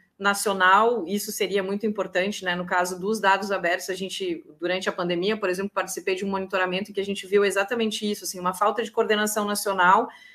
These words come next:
pra que, né, todo o, a, o, os dados viessem, né, no mesmo padrão, enfim. E na,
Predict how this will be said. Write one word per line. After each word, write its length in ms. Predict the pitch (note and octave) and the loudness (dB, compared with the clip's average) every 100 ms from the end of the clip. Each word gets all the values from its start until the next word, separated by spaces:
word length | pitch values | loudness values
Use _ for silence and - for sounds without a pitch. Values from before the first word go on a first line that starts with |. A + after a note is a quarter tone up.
| _ | _
pra 140 | - G3 | 4 4
que, 300 | G3 G#3+ F#3+ | 4 0 2
né, 220 | G3 G3 | 4 4
todo 440 | G#3+ G#3 A3+ A3 - | 4 2 2 0 -2
o, 260 | G3+ - | -2 2
a, 280 | F#3 F3 E3+ | 4 4 2
o, 340 | E3+ E3+ E3+ F3+ | -2 -4 -2 -2
os 120 | F3+ | 6
dados 360 | F3 F#3 G#3 | 6 8 4
viessem, 520 | F3+ F3+ F#3+ G#3 G3+ G3+ | 2 4 2 0 -4 -2
né, 180 | F#3 | -2
no 140 | F#3 F#3 | -2 -2
mesmo 260 | F#3 G3 | -2 -2
padrão, 380 | G3 F3 F3+ F#3 | 0 0 0 0
enfim. 300 | F3+ F3+ F3 | -4 -8 -6
E 60 | F#3+ | -2
na, 140 | G#3+ | -2